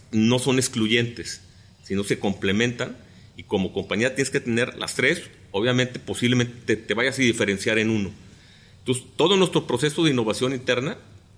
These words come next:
tiene que ver con et-, estos aspectos de mejora continua para hacer productos y procesos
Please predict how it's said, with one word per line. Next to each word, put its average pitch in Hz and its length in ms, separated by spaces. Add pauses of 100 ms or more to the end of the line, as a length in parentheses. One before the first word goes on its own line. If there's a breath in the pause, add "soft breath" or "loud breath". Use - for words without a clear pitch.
tiene 120 240
que 123 120
ver 117 360 (260)
con 95 380 (140)
et-, 113 240
estos 127 280
aspectos 117 480
de 101 80
mejora 131 380
continua 143 640 (480 loud breath)
para 98 160
hacer 120 180
productos 123 540 (120)
y 180 180
procesos 135 800